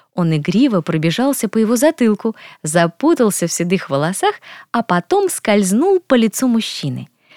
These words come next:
Старик сначала отмахивался от надоедливого Лучика, но в скором времени ему понравилось ощущение тепла,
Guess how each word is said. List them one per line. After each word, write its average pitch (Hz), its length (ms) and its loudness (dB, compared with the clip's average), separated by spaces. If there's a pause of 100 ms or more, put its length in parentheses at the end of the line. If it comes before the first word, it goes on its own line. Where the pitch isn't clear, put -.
(200)
Старик 226 460 2
сначала 208 480 0
отмахивался 247 920 0
от - 180 -2
надоедливого 220 800 2
Лучика, 302 540 2 (360)
но 208 120 2
в 208 80 -4
скором 370 380 2
времени 294 380 6
ему 202 260 4
понравилось 247 760 2
ощущение 131 800 -6
тепла, 202 520 -4